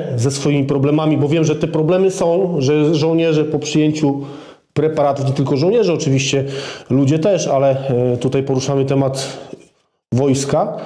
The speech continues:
Wiem, że żołnierze po przyjęciu preparatu na jedynie słuszną chorobę, celebrytkę,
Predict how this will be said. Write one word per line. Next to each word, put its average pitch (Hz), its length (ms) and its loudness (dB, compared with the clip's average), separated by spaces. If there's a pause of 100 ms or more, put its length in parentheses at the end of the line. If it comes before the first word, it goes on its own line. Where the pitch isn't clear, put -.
(800)
Wiem, 143 200 2
że 139 180 2
żołnierze 147 420 2
po 147 120 -2
przyjęciu 151 680 0 (240)
preparatu 147 580 0
na 139 140 2
jedynie 147 520 2
słuszną 143 540 0
chorobę, 147 520 0
celebrytkę, 139 760 0